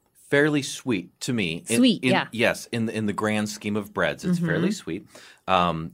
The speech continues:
Speaker 1: there, it is very soft, but the, the, the crumb, the actual,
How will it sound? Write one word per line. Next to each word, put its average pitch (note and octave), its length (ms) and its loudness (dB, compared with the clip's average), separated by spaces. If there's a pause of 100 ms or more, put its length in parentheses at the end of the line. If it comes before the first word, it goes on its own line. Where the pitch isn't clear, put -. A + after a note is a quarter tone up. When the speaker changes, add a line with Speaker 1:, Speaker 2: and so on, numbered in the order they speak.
Speaker 1:
there, F#2 360 -2 (380)
it G#2+ 160 -4
is C#3 400 -2
very G#2 380 0
soft, G2+ 580 -6
but F2+ 280 -4
the, E2 400 -4
the, D#2+ 240 -10 (100)
the F#2 80 -12
crumb, G2+ 440 0
the C#2 120 -8
actual, F2 600 -4